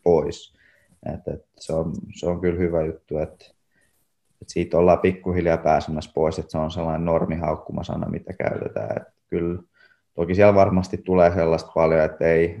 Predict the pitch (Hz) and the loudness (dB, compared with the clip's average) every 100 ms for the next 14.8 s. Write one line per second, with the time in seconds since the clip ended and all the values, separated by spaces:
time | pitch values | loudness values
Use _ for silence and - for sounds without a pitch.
0 | - - 82 92 92 85 80 85 82 87 | -12 -8 -4 0 2 2 0 -4 -4 -4
1 | 87 - 95 92 85 82 - 85 82 - | -2 -2 0 2 0 -2 -4 -4 -4 -10
2 | - - _ _ _ _ _ _ - 87 | -20 -20 _ _ _ _ _ _ 0 0
3 | 82 82 80 82 82 85 80 80 - 69 | 0 -2 -2 -2 -2 -2 -2 -2 -2 -2
4 | 69 - 71 80 78 - 62 73 - 76 | -2 -2 0 0 0 0 -2 -4 -2 0
5 | 71 - - - - - - - - 60 | 0 -2 -4 -4 -6 -8 -8 -10 -6 -4
6 | 60 - - 52 - - 62 57 57 - | -4 -6 -8 -8 -8 -8 -8 -8 -10 -14
7 | - 69 - _ _ _ _ _ _ _ | -8 -8 -8 _ _ _ _ _ _ _
8 | _ - - 90 90 90 - 95 92 95 | _ -2 4 6 4 2 -2 2 4 4
9 | 80 87 82 87 90 92 90 82 76 - | 2 2 0 0 0 0 2 0 0 2
10 | 78 71 65 58 55 - - _ _ _ | 2 2 2 2 0 -2 -6 _ _ _
11 | _ _ _ _ _ _ - 82 62 65 | _ _ _ _ _ _ -8 -4 -2 -2
12 | 73 - 85 80 - - 82 87 95 92 | -2 -2 0 0 0 -4 -2 -2 2 4
13 | 87 - - - _ - 82 82 82 78 | 2 -2 -20 -20 _ -10 -4 -4 -4 -4
14 | 82 82 78 - - - - | -4 -2 -4 -6 -4 -2 -2